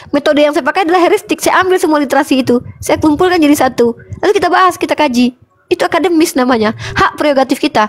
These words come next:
Saya mahasiswi loh. Boleh begitu. Nah, jadi tidak, apa yang saya lakukan ini tidak melanggar unsur moralitas karena tidak ada yang menghujat dari tadi. Kita tidak, tidak saling merendahkan dari tadi. Andre bertanya baik-baik, saya menjawab.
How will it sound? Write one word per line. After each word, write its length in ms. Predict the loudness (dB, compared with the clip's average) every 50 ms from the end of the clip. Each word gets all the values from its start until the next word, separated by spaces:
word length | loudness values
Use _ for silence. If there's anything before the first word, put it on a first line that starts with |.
| -4 -8 -10
Saya 240 | -6 -4 -2 0 0
mahasiswi 480 | 0 0 0 0 0 2 4 4 4 4
loh. 240 | 4 2 0 -4 -14 -20 -20 -20 -20 -20 -20 -20 -20 _ _ _ _ _ 0
Boleh 320 | 2 2 4 4 4 2
begitu. 480 | 2 2 0 -2 0 -2 -2 -2 -2 -4 -10 -16 -20 -20 -20 -20 _ _ _ _ _ -8
Nah, 240 | -4 -2 0 0 2
jadi 240 | 2 2 2 0 -2 -6 -12 -4 0
tidak, 240 | 0 0 0 0 -4
apa 320 | -4 -2 -2 -2 0 2
yang 160 | 2 2 2 2
saya 160 | 2 2 2
lakukan 320 | 2 2 2 0 0 0
ini 240 | 0 0 0 0 0 -2 -4 -4
tidak 240 | -2 0 0 0 0
melanggar 400 | 2 2 2 2 2 2 0 0 2 0
unsur 240 | 0 0 0 0
moralitas 560 | 0 2 2 2 2 0 -2 -2 -2 -2 -2 -2
karena 240 | -2 -4 -2 -2
tidak 240 | 0 0 0 2 2
ada 80 | 2 2
yang 80 | 2
menghujat 320 | 2 2 2 2 2 2 2
dari 160 | 2 0 0
tadi. 320 | 0 0 0 2 2 2
Kita 400 | 2 0 -4 -4 -4 -2 0 0
tidak, 320 | 0 2 2 0 0 -2 -2
tidak 160 | -2 0 0
saling 240 | 0 0 0 0 0
merendahkan 320 | 0 2 0 0 0 0
dari 160 | 0 0 0
tadi. 260 | 0 0 0 2 0 0 -2 -4 -10 -18 -20 -20 -18 -16 -16 -16 -16 -16 _ _ _ _ -2
Andre 320 | 0 0 2 2 2 2
bertanya 320 | 2 2 2 0 0 2 2
baik-baik, 400 | 2 2 4 2 2 2 2 0
saya 160 | -2 -2 0
menjawab. 480 | 0 2 2 2 2 2 0 -2 -10